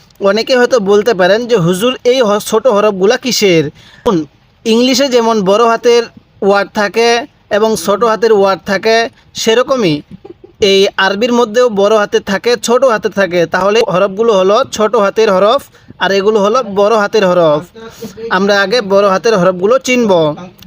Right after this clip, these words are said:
তাহলে এর নাম হলো র, আর এই হরফটির নাম হলো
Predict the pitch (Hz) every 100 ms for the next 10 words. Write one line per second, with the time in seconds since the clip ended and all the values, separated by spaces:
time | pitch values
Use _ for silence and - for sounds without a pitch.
0 | 165 185 185 190 247 - 165 185 214 214
1 | 220 208 220 285 403 - - - 175 160
2 | 170 180 185 190 196 196 196 - - -
3 | - 175 208 214 208 214 226 226 226 208
4 | 214 254